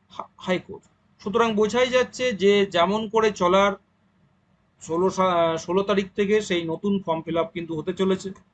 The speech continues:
তাই সকলকে বলবো যারা ফর্ম ফিল আপ করতে চলেছেন আর অযথা সময় নষ্ট করবেন না এবং কোর্টের দিকেও তাকিয়ে থাকবেন না। পরীক্ষা কিন্তু নির্দিষ্ট সময়ে হবে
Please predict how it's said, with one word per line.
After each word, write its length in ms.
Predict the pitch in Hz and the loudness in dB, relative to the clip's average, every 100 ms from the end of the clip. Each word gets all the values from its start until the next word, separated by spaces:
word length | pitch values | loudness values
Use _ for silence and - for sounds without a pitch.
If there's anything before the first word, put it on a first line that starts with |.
| _ - | _ -6
তাই 120 | 156 | -6
সকলকে 380 | 151 160 190 196 | -6 -4 0 2
বলবো 260 | 196 196 190 196 | 4 2 2 2
যারা 220 | 160 160 | 2 2
ফর্ম 200 | - 156 | -2 -8
ফিল 180 | 160 165 | -4 0
আপ 120 | 160 - | -2 -2
করতে 220 | 160 165 | -10 -8
চলেছেন 420 | 175 185 185 208 202 - _ _ _ 196 | -2 0 2 2 0 -6 _ _ _ 6
আর 120 | 208 | 8
অযথা 300 | 208 202 208 | 8 4 0
সময় 280 | 190 156 160 165 | -2 -4 -8 -8
নষ্ট 160 | - | -6
করবেন 380 | 180 190 190 202 202 | -2 0 2 0 0
না 60 | 208 160 | 0 -2
এবং 160 | 160 156 | -4 -4
কোর্টের 260 | 151 156 147 | -6 -6 -8
দিকেও 220 | 156 180 | -4 -2
তাকিয়ে 340 | 180 156 185 185 | -2 -2 -2 -4
থাকবেন 300 | 180 180 190 | -6 -4 -2
না। 100 | 190 | -2
পরীক্ষা 380 | 156 160 - 156 | -4 -8 -8 -8
কিন্তু 240 | 160 160 | -8 -10
নির্দিষ্ট 380 | 156 147 143 - | -10 -10 -14 -14
সময়ে 380 | 139 147 170 185 | -12 -6 -2 2
হবে 220 | 185 196 | 4 2